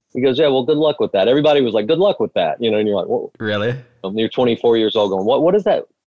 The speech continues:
Speaker 1: They walk out and you're kinda like, "Wait, wait a minute. Do, do you mean?" And they're gone. You know, you, so you have
Speaker 2: Yeah,
Speaker 1: to
Speaker 2: yeah.
Speaker 1: kinda, so all these seeds of
Speaker 2: So we're sor-, we're sort of jumping all over the place a bit, which is fine. But so Bearsville.
Speaker 1: Yeah, you guys steer, steer the ship 'cause I'm all over. I've
Speaker 2: That,
Speaker 1: been doing
Speaker 2: that's
Speaker 1: this
Speaker 2: okay.
Speaker 1: for
Speaker 2: No,
Speaker 1: all
Speaker 2: it's, it's good.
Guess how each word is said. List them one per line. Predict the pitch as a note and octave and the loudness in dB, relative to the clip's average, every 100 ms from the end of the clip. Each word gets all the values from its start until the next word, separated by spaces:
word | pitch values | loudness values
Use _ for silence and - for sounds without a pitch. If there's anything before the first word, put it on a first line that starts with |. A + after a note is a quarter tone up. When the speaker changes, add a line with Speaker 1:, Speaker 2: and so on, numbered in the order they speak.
| - | -2
Speaker 1:
They | A#2+ | 2
walk | C3+ C#3+ D3 | 4 4 4
out | C#3+ | 2
and | B2+ | 0
you're | A2 | -2
kinda | A2+ | -2
like, | F#2+ A2+ | -2 0
"Wait, | E3 F3+ | 2 4
wait | G3 | 2
a | |
minute. | C#3+ G2 - | 2 -2 -4
Do, | B2 B2+ | -4 -4
do | _ _ _ - C3 | _ _ _ -4 0
you | D3+ | 2
mean?" | E3 D3 | 2 2
And | A#2 | 0
they're | G#2+ | 2
gone. | A2+ E2+ - - | 0 -2 -6 -8
You | G2 | -4
know, | F#2+ | -4
you, | G#2 - | -6 -6
so | A2 | -2
you | A2+ | 0
have | A2 | 0
Speaker 2:
Yeah, | G#2+ | -2
Speaker 1:
to | G2 | -2
Speaker 2:
yeah. | G2+ | -2
Speaker 1:
kinda, | F#2+ F2+ _ - | -4 -6 _ -2
so | B2 | 2
all | B2 | 2
these | A#2+ - | 0 -2
seeds | A#2+ A#2 G2 | 0 0 -2
of | G2+ E2 _ _ | -6 -8 _ _
Speaker 2:
So | - E3+ | -6 -2
we're | F3+ | 0
sor-, | G#3 - | -2 -2
we're | F3 | -2
sort | E3 A3 | 0 0
of | F#3+ | 0
jumping | D#3+ D#3 D3+ | -2 -2 0
all | C3+ | 0
over | D3+ | -2
the | C#3+ | -2
place | C3+ A#2 | -4 -4
a | A#2 | -4
bit, | A2+ | -4
which | B2 A#2 | -4 -6
is | - | -4
fine. | D#3 C3+ | -2 -2
But | A#2 A2 - - - E3+ - | -2 -4 -8 -20 -18 -18 -10
so | - D3 G2+ | -2 0 -2
Bearsville. | A#2+ C#3 D#3+ F#3 C3 C3+ B2+ C#3 | -4 -2 0 -2 -2 0 0 2
Speaker 1:
Yeah, | D#3+ | 2
you | F3+ F#3+ | 2 0
guys | F3 F3 C#3 | 2 0 0
steer, | - G3+ G#3+ D#3+ | 0 4 4 2
steer | G3+ G#3+ | 4 4
the | E3 | 4
ship | - E3 A#2 | 0 2 2
'cause | B2 A#2 | 2 0
I'm | C#3 | 2
all | C3 A#2 | 2 2
over. | G#2 | 2
I've | A#2 | 2
Speaker 2:
That, | B2 | 0
Speaker 1:
been | A#2 | 2
doing | A#2+ | 2
Speaker 2:
that's | A#2 | 2
Speaker 1:
this | G#3 | 0
Speaker 2:
okay. | D#3+ C#3+ | 0 0
Speaker 1:
for | |
Speaker 2:
No, | D#3+ | 0
Speaker 1:
all | C#3+ | 0
Speaker 2:
it's, | C#3+ - | -2 -4
it's | D3 - | -8 -4
good. | F3 A#2 | -4 -4